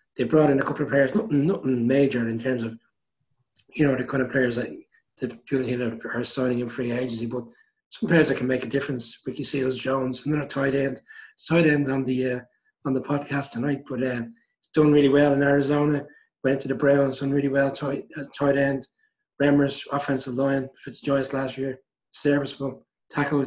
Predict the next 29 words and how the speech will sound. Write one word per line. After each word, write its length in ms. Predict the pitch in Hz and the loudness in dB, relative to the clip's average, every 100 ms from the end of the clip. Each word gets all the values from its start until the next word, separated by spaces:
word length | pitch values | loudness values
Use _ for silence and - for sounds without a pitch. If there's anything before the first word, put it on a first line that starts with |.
| - | -4
Charlton 440 | - 143 139 135 | -2 0 0 -4
just 180 | 120 - | -6 -6
never 160 | 143 127 | -4 -4
worked 300 | 131 139 170 | -6 -2 0
out 160 | 156 | 0
for 140 | - 123 | 0 -4
him 100 | 123 | -2
in, 220 | 117 - - - - | -4 -8 -20 -12 -4
in 80 | 131 | 0
Dallas, 340 | 135 131 127 - | 2 0 -2 -8
but, 80 | 120 - _ _ _ _ - | -14 -16 _ _ _ _ -4
you 60 | |
know, 80 | 131 | -4
a 20 | |
couple 220 | 127 - | -2 -2
of 40 | 135 | 2
years 120 | 143 | 2
ago 120 | 131 117 | 0 -2
he 140 | 127 | -2
was 280 | 120 120 - _ _ _ _ _ - | -4 -8 -14 _ _ _ _ _ -8
talked 240 | 131 131 | -6 -4
about 140 | 120 117 | -6 -6
as 100 | 113 | -6
top 220 | 127 - | -8 -6
ten, 400 | 123 117 117 - - _ _ _ _ - - | -2 -2 -2 -6 -18 _ _ _ _ -12 -4
uh, 200 | 120 117 | 0 0
rookie 420 | 117 117 127 - - | -2 -4 -6 -10 -12
pick. 220 | - 117 | -8 -8
So, 420 | - - 127 113 | -6 -6 -6 -6